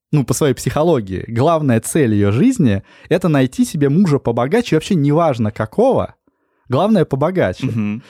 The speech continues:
Speaker 1: Кажется, что примитивнее этой цели, в общем, даже сложно себе придумать. Но в то же время, какая же она обаятельная, эта Холли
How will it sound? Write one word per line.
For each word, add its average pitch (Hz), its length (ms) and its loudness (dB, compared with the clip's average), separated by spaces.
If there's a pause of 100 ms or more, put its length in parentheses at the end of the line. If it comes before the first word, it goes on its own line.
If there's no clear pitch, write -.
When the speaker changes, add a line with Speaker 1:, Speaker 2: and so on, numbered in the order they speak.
(160)
Speaker 1:
Кажется, 190 260 -2
что 165 140 0
примитивнее 165 680 2
этой 120 160 -2
цели, 196 480 -2 (260)
в - 40 0
общем, 165 260 0
даже 170 380 0 (280)
сложно 185 400 2
себе 160 260 -2
придумать. 180 680 -2 (360)
Но 156 480 2 (240)
в - 120 -14
то 175 100 0
же 151 100 -2
время, 147 280 0
какая 185 320 -4
же 143 100 -2
она 117 200 2
обаятельная, 101 960 -6 (600)
эта 95 220 -6
Холли 85 540 -6